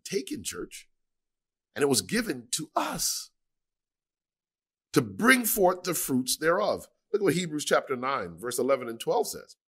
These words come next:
"But Christ become, being come a high priest of good things to come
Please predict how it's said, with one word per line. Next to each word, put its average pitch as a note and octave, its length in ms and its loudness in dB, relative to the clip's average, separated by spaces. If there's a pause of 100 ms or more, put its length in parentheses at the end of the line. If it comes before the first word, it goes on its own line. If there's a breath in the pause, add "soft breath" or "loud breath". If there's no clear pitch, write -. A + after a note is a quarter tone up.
(1080 loud breath)
"But - 160 4
Christ A#3 400 12
become, F#3+ 560 0
being G3 320 0
come C3 400 2
a B2+ 80 -2
high F#3 260 8
priest C#3 380 0
of G#2 160 -8
good F#3+ 240 8
things E3 280 -2
to D3 100 -6
come A2+ 400 -4